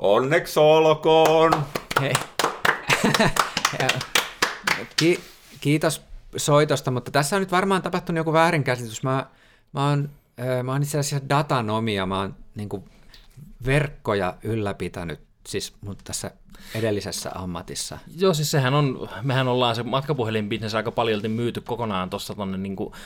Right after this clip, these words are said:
Speaker 3: ulkopuolisille valmistajille, että mehän näihin verkkoihin keskitytään nykyään ihan täysin, että saisit,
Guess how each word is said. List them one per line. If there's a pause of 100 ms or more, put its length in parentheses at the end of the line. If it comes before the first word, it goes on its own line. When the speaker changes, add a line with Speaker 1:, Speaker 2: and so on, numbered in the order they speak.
(120)
Speaker 3:
ulkopuolisille
valmistajille,
että
mehän
näihin
verkkoihin
keskitytään
nykyään
ihan
täysin,
että
saisit,